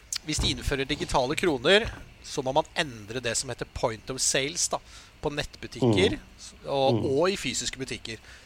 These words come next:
Speaker 1: til en hundre prosent digital, <laughs> eh, hva skal jeg si, eh, peer-to-peer-løsning nesten, da. Eh, og så fort man har gjort det for å få, eh, ta imot betaling med digitale kroner, så kan jo bitcoin-betaling bare være et tastetrykk ute, for det må jo bare være en add-on på det,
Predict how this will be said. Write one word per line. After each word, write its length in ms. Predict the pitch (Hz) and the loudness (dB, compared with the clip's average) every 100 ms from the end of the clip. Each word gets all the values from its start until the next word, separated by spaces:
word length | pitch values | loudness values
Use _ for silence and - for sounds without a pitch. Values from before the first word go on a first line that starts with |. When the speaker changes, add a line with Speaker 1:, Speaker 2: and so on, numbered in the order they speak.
| - | -8
Speaker 1:
til 320 | - 147 123 139 | -4 -4 -4 -2
en 220 | 139 139 | -2 -2
hundre 360 | 139 165 117 | -2 -2 -4
prosent 280 | 104 120 120 | -4 -4 -4
digital, 680 | 120 120 - 120 113 127 139 - - | -4 -8 -2 2 4 4 2 -4 -16
<laughs> 220 | - - - | -18 -10 -2
eh, 800 | - 147 147 139 139 139 135 135 | 6 8 10 8 6 4 2 2
hva 120 | 135 | 0
skal 120 | - | -2
jeg 60 | 135 | -2
si, 160 | 139 139 | 0 0
eh, 640 | 135 139 127 123 127 123 123 | -2 -6 -6 -2 -2 -4 -6
peer-to-peer-løsning 960 | - 117 135 - 120 117 113 110 - 120 | -6 -6 -6 -6 -6 -4 -4 -4 -6 -6
nesten, 280 | 120 - 202 | -4 -4 2
da. 120 | 170 - - - - - | 2 2 -12 -16 -16 -4
Eh, 200 | 156 156 156 | 4 4 4
og 60 | 180 | -2
så 120 | - | -2
fort 180 | 185 156 | -2 -4
man 100 | 156 | -2
har 80 | 160 | -2
gjort 180 | 151 - | -2 0
det 140 | 139 170 | 2 2
for 240 | - 135 | 0 -2
å 160 | 113 131 | 0 -4
få, 440 | - 127 120 135 127 - | -2 -2 4 2 2 -8
eh, 320 | 127 127 123 | -4 0 -2
ta 220 | 127 160 117 | 0 0 0
imot 200 | 104 107 | -4 -12
betaling 320 | 143 117 113 | -6 -4 -6
med 100 | 120 | -8
digitale 340 | 127 127 127 | -8 -4 -4
kroner, 400 | 127 147 110 156 165 - - - | -2 -6 -4 -6 -8 -16 -20 -6
så 200 | - 156 147 | -4 -4 -8
kan 220 | - 135 113 | -2 -2 -2
jo 120 | 120 - | -8 -8
bitcoin-betaling 880 | 113 - - 110 104 110 123 110 117 | -12 -12 -12 -12 -12 -10 -8 -8 -6
bare 200 | 117 107 | -6 -6
være 140 | 107 104 | -6 -8
et 80 | - | -10
tastetrykk 720 | 127 - - - 110 - 120 | -8 -8 -8 -12 -12 -10 -10
ute, 100 | 123 | -8
for 100 | 139 | -2
det 120 | 135 | -2
må 220 | 135 131 | 0 0
jo 60 | 127 | 2
bare 200 | 127 117 | 2 2
være 180 | 117 113 | 2 0
en 140 | 113 | -2
add-on 540 | 110 - - 120 117 117 | -4 -6 -10 -6 -6 -6
på 100 | 143 | -4
det, 160 | 143 | -2